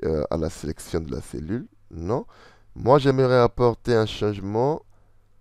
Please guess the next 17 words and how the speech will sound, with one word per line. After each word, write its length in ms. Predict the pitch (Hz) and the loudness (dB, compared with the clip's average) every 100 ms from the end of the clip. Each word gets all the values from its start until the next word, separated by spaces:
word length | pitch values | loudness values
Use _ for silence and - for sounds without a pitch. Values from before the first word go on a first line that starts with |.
| _ _ _ _ _ _ _ _ _ _ _ | _ _ _ _ _ _ _ _ _ _ _
quand 180 | - 139 | 2 2
j'aurai 380 | 107 95 107 - _ _ - | 2 0 0 -2 _ _ 0
édité 380 | 156 131 - 120 | 2 2 0 -2
une 80 | 104 | -2
cellule. 420 | - 92 62 - _ - | -4 -6 -6 -14 _ -4
Donc, 380 | 104 131 - 80 | 0 0 -4 -12
je 160 | 80 | -10
prends 380 | 80 - 123 160 - _ _ - - | -10 -4 -2 -4 -10 _ _ -18 -4
l'événement 480 | 95 120 127 123 | -2 0 0 0
change. 640 | 120 - 76 - - - - _ _ - - | 0 -2 -4 -6 -14 -18 -20 _ _ -20 -20
OK ? 200 | - 139 208 - _ - - - _ _ _ _ _ _ _ _ - - - - _ _ - | -8 -8 -8 -14 _ -20 -20 -20 _ _ _ _ _ _ _ _ -20 -20 -20 -20 _ _ 0
Et 80 | |
là, 260 | 101 147 180 | 6 6 4
je 140 | 123 | 2
vais 240 | 127 117 127 | 0 4 4
déclarer, 840 | 107 120 113 113 110 113 113 107 - _ - | 4 2 4 6 6 2 2 0 -6 _ -6
euh, 1300 | 82 90 87 85 82 82 82 82 82 82 82 78 71 | 0 2 2 2 0 -2 -2 -4 -4 -4 -6 -6 -8